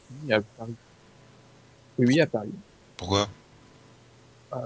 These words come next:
Speaker 1: je sais pas, ils, ils sont en train de tenir un conseil d'administration des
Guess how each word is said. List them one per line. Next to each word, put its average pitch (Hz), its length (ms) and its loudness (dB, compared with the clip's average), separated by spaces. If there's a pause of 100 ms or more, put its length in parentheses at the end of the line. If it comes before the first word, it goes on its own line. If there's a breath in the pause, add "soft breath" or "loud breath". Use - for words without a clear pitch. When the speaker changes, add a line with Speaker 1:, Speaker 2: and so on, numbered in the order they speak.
Speaker 1:
je - 60 -12
sais 160 60 -6
pas, 139 160 4
ils, 120 280 6
ils 123 120 0
sont 120 120 2
en - 20 -2
train 123 140 2
de 120 40 4
tenir 127 280 2
un 110 80 0
conseil 120 240 -2
d'administration 117 600 0 (1040)
des 110 320 0